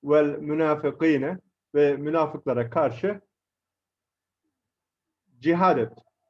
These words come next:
Onlara karşı sıkı çalış. Ee, vegluz aleyhim, vegluz a-, anlam olarak sert, şiddetli anlamında. Vegluz aleyhim,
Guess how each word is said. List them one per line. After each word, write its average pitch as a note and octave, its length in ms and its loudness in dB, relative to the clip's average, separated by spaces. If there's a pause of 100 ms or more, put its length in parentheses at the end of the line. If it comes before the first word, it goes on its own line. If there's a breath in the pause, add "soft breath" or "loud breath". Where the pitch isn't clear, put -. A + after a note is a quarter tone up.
(920)
Onlara D#3+ 480 2
karşı C#3+ 520 -2 (500)
sıkı F#3 300 -6
çalış. C#3+ 420 -4 (680)
Ee, A#2 280 -6 (200)
vegluz E3 520 2
aleyhim, E3+ 720 -2
vegluz F#3 540 0 (200)
a-, D3 180 -12
anlam E3+ 280 0
olarak D3+ 360 -4
sert, F#3 380 0
şiddetli F3+ 580 -2
anlamında. C#3 560 -2
Vegluz C#3+ 480 0
aleyhim, F3 680 0